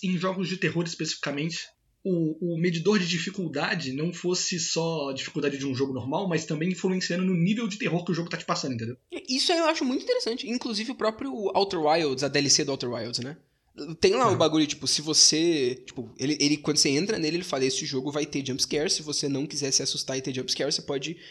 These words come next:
Speaker 2: desativar esse bagulho pras jumpscare ser mais de boa, sabe? Pra não ser tão, pra diminuir um pouco o fator de terror do jogo." Eu acho válido esse tipo de
Speaker 1: E,
Speaker 2: coisa.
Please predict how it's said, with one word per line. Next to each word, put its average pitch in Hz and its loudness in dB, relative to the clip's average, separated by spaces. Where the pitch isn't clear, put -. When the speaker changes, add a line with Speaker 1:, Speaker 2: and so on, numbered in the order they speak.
Speaker 2:
desativar 143 2
esse 165 4
bagulho 147 0
pras 147 0
jumpscare 135 4
ser - 6
mais 135 0
de 123 -4
boa, 127 0
sabe? 123 -2
Pra 120 -8
não 123 -6
ser 123 0
tão, 120 -8
pra 127 -6
diminuir 139 2
um 147 4
pouco 143 -2
o - -12
fator 139 -2
de 135 -6
terror 131 0
do 131 2
jogo." 123 -6
Eu 151 0
acho 440 -6
válido 160 -2
esse 127 -4
tipo - -4
de 220 0
Speaker 1:
E, 233 -4
Speaker 2:
coisa. - -6